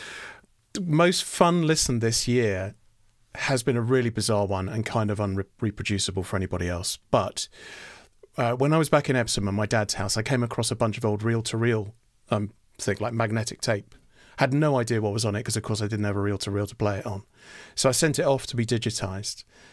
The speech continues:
and it came back, and it was basically just an hour of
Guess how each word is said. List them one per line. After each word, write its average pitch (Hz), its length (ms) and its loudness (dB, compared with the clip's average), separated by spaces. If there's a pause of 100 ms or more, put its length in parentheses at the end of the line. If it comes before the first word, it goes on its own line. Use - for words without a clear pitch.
(240)
and 120 100 0
it 117 120 -2
came 160 200 4
back, 110 380 0 (260)
and 180 120 4
it - 20 4
was 156 120 2
basically 175 440 4
just 127 200 -2
an 131 160 0
hour 127 500 2 (360)
of 110 460 2